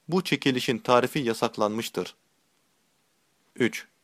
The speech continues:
nispet ve izafelerin ortadan kalkması, varidatın başlanılmasıdır. Varidat da Allah Azze ve Celle'nin kuluna ihsan ettiği nurların müşahede edilmesi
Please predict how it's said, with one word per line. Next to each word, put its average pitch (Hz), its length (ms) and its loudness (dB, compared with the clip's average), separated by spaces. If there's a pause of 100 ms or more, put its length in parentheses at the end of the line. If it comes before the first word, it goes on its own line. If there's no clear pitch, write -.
(520)
nispet 165 480 0
ve 143 60 2
izafelerin 120 800 2
ortadan 120 480 2
kalkması, 110 680 2 (340)
varidatın 123 840 6
başlanılmasıdır. 113 880 2 (800)
Varidat 131 600 6
da 160 220 6 (260)
Allah 151 400 4
Azze 120 320 4
ve 113 140 4
Celle'nin 113 560 2
kuluna 127 380 2
ihsan 139 440 -2
ettiği 110 500 -4
nurların 110 400 2
müşahede 117 640 -4
edilmesi 104 540 -2